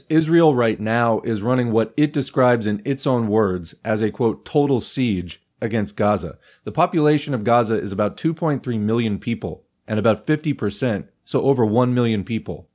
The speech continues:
are under the age of eighteen. They're children.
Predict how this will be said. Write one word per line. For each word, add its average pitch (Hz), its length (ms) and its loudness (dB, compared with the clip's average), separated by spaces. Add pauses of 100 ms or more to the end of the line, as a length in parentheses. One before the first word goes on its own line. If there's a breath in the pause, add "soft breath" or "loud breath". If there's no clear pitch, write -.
(120)
are 113 160 -2
under 147 200 2
the 127 180 0
age 131 240 0
of 113 100 -2
eighteen. 101 600 -4 (120)
They're 156 120 0
children. 104 600 -2